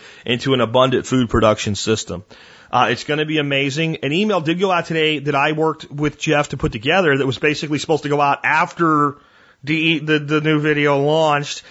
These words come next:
and it looked like his guy <laughs> sent it out before the new video launched, so I apologize for any confusion there. But if you're on the list, you'll get the update as soon as the new video is available.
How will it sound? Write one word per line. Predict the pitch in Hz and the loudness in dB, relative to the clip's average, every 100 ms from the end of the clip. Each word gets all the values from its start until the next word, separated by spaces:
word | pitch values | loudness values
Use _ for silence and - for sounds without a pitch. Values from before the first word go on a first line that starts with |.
| - - | -20 -12
and | - 143 | -4 0
it | 143 | 2
looked | 160 | 0
like | 156 151 | 0 0
his | 160 135 | -2 -2
guy | 135 143 | 0 2
<laughs> | 156 | 0
sent | - 165 | -2 -2
it | 135 | 0
out | 139 135 | 0 -2
before | 123 - 160 170 | -4 -4 0 0
the | 156 | 0
new | 147 | 0
video | 139 135 131 | 0 0 0
launched, | 131 139 | 0 0
so | |
I | 147 | -2
apologize | - 143 147 156 139 | -2 -2 0 0 -2
for | 147 | -4
any | 135 | -6
confusion | 123 135 120 127 | -4 -4 -4 -2
there. | 123 120 117 - - - | 0 2 0 -6 -20 -12
But | 151 156 | 0 0
if | 143 | 2
you're | 151 156 | 0 2
on | 180 | 2
the | 180 | 2
list, | 160 151 143 | 2 0 0
you'll | 147 | -4
get | 135 143 147 139 | -2 0 0 0
the | 143 | 0
update | 135 131 143 | 0 2 0
as | 117 | -2
soon | - 147 | -4 -4
as | 139 | -2
the | 131 | -2
new | 131 | -4
video | 123 123 120 | -2 -2 0
is | 113 | 0
available. | 107 127 139 127 107 98 | -2 0 2 2 -2 -6